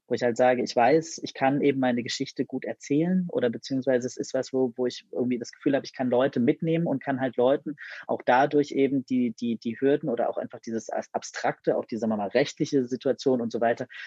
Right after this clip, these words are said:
auf eine Art und Weise nahebringen, dass sie verstehen, wie das, wie, wie, wie problematisch das tatsächlich ist und warum sich da einfach wirklich dringend was verändern muss.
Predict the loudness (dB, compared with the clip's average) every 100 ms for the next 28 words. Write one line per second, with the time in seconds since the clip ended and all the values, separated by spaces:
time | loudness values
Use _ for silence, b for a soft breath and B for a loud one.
0 | B -2 -2 0 0 2 2 2 2 2
1 | 2 0 2 0 0 B -2 0 0 -4
2 | -4 -4 0 2 2 -2 -2 2 2 -2
3 | -4 -4 -2 -2 -2 0 -2 -2 -2 0
4 | -2 -4 -12 -6 -6 -4 -6 -8 -8 -10
5 | -2 2 4 2 0 0 0 0 -2 -2
6 | -4 -6 -2 2 2 0 -4 -2 0 2
7 | 0 -2 -8 -18